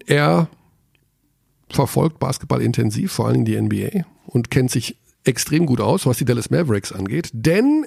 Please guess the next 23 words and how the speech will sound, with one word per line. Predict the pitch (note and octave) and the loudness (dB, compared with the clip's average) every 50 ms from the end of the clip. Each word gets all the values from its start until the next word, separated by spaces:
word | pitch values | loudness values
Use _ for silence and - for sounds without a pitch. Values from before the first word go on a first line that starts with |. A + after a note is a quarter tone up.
| - | 0
er | - E3 D#3 - - | 0 0 0 2 0
ist | F#3+ C#4 C4+ - - - - - - - - _ _ _ _ _ _ _ _ - | 2 2 2 2 0 -2 -2 -4 -8 -10 -12 _ _ _ _ _ _ _ _ -2
ein | - B2 A#2 A2+ A2+ B2 | 0 2 2 2 2 4
Mavericks-Fan | C#3 F3 G#3 A#3 G#3 G#3 G3+ G3+ - - - - - E3+ D#3+ E3 E3 - - | 4 4 4 4 4 2 2 2 0 -2 -2 0 2 2 2 2 2 0 -4
for | - - - B2+ B2+ | -4 0 2 2 4
life. | B2 A2 G2+ G2 F#2 - - - - - - _ _ _ _ _ _ _ _ | 2 2 0 -2 -4 -6 -10 -10 -12 -14 -18 _ _ _ _ _ _ _ _
So | - G#2 G2 G#2 C#3+ D#3+ D3 | -8 -4 0 2 2 2 2
hat | B2+ C3+ - | 0 0 0
er | A#2 G#2+ | 0 0
sich | G2 A2 A2+ - - | 0 -2 -4 -2 0
höchstpersönlich | - D3 D3+ - - - C3 A#2 A2 A#2 A#2 A#2 A#2+ - - | 0 0 0 0 0 0 0 2 2 0 0 0 0 -2 -4
bezeichnet | - A2+ - - A2+ A2+ A#2 - B2 - | -6 -6 -4 -4 -4 -2 -2 -2 -4 -4
und | - G#2 G#2+ | -4 -2 -2
wir | A2 G2 | -2 -2
sagen | F#2+ G2+ G#2+ A2 B2 C3 C3 C#3+ - _ _ - _ _ _ _ _ _ _ _ _ _ _ _ _ - | -2 -4 -4 -2 -2 -4 -4 -4 -8 _ _ -20 _ _ _ _ _ _ _ _ _ _ _ _ _ -2
Hala | - C3 D3+ D#3 D#3 D#3+ | 0 0 2 2 0 0
Madrid, | E3 D3+ C#3 B2 B2+ C3 C#3 - - _ _ _ _ _ - _ - - - - - - | 0 0 0 0 0 0 -2 -4 -8 _ _ _ _ _ -16 _ -8 -6 -6 -6 -2 0
Hola | - C#3+ E3+ E3+ C#3 A2 | 2 2 4 4 2 2
nach | G#2 G#2+ G#2+ - | 2 0 -2 -2
Madrid | A#2 A2+ G#2+ G#2+ G#2 G2+ - - - | -2 -2 -2 -2 -4 -6 -8 -10 -8
zu | - - A#2 | -4 -2 -2
Toni | - - A#2+ A#2 A2 | 0 0 -2 -2 -2
Kroos. | - - G#2+ G#2 - - - | -4 -6 -8 -8 -10 -14 -18